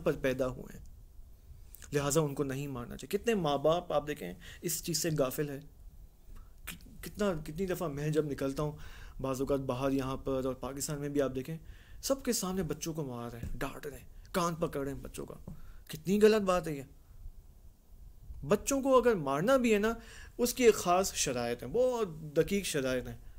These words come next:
یعنی جب بچہ بہت ہی حد سے باہر گزر جائے، بہت ہی، اصلاً بات ہی نہیں مانے،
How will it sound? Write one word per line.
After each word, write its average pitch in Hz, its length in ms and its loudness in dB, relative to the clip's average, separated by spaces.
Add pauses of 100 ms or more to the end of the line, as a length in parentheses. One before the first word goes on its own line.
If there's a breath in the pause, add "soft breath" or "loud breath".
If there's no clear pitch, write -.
(540 soft breath)
یعنی 185 180 6
جب 190 140 10
بچہ 160 300 4
بہت 233 920 4
ہی 285 160 6 (100)
حد 185 140 4
سے 190 180 6
باہر 143 220 6
گزر 135 300 2
جائے، - 440 -6
بہت 240 380 8
ہی، 247 280 4
اصلاً 247 240 2
بات 226 420 0
ہی 247 80 4
نہیں 208 160 6
مانے، 139 300 0